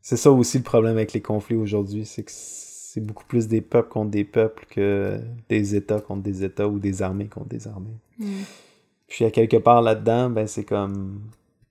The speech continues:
Speaker 1: les enfants palestiniens, ou même les Palestiniens qui sont, tu sais, du Hamas ou qui sont nés dans un genre de gros, de grosses prisons, ben, tu sais, sont, sont, sont aussi pris là-dedans, là,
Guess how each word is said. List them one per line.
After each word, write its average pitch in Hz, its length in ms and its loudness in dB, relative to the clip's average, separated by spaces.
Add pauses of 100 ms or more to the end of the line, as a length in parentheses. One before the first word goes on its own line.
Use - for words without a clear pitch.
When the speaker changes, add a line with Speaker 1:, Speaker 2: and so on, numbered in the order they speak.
(200)
Speaker 1:
les 110 180 -2
enfants 107 300 0
palestiniens, 110 680 -2
ou 117 60 0
même 175 180 4
les 165 100 6
Palestiniens 123 680 4
qui - 80 -10
sont, 113 320 2
tu - 140 -8
sais, 123 60 2
du 110 220 2
Hamas 113 720 2
ou 104 280 -4 (520)
qui - 100 -14
sont 113 260 6
nés 120 320 4
dans 110 260 2
un 107 120 0
genre 110 240 0
de 107 100 2
gros, 110 580 2 (840)
de 120 60 2
grosses 117 360 2
prisons, 117 720 0
ben, 123 220 -10
tu - 40 -16 (380)
sais, - 160 -12
sont, - 280 -10 (160)
sont, - 300 -18 (540)
sont - 260 -16
aussi - 240 -12
pris - 340 2
là-dedans, 110 520 2
là, - 160 -4